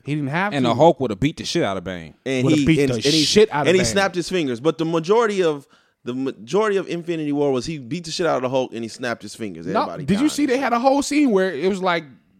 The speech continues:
Speaker 1: S-, Spider-Man, Doctor Strange,
Speaker 3: Mm.
Speaker 1: uh, Iron Man, all the Galaxies of the Guardi-, all the Guardians of the Galaxy, excuse me, all like all was like throwing everything they had at this nigga, and all they got was a scratch on his cheek.
Speaker 3: Man, Bane, that nigga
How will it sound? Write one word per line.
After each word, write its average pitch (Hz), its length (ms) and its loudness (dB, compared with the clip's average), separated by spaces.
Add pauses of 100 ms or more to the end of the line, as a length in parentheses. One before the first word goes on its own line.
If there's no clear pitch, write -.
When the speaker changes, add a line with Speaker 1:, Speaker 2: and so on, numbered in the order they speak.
(120)
Speaker 1:
S-, - 180 -20
Spider-Man, 208 800 -4
Doctor 175 300 -4
Strange, 175 640 -6
Speaker 3:
Mm. 95 540 -14 (420)
Speaker 1:
uh, 156 360 -2
Iron 185 360 0
Man, 180 340 -4
all 185 240 2
the 190 80 0
Galaxies 180 400 -2
of 165 60 -2
the 165 60 -2
Guardi-, 170 440 2 (260)
all 160 140 2
the 160 60 -4
Guardians 170 280 2
of 151 80 -2
the 151 60 -6
Galaxy, 160 400 -2
excuse 175 260 -6
me, 135 200 -4 (520)
all 185 460 4
like 151 300 -2
all 180 320 4
was 156 220 0
like 151 200 -2
throwing 180 240 2
everything 175 300 -2
they 170 100 -2
had 202 220 0
at 180 60 -6
this 160 120 -6
nigga, 147 180 -4
and 127 80 -4
all 151 120 0
they 170 100 0
got 180 240 0
was 160 160 -4
a 131 40 -6
scratch 214 360 -8
on 190 80 -10
his 196 100 -10
cheek. 311 320 -6 (180)
Speaker 3:
Man, 117 260 -4
Bane, 143 540 0 (1080)
that 95 140 -8
nigga 107 340 -6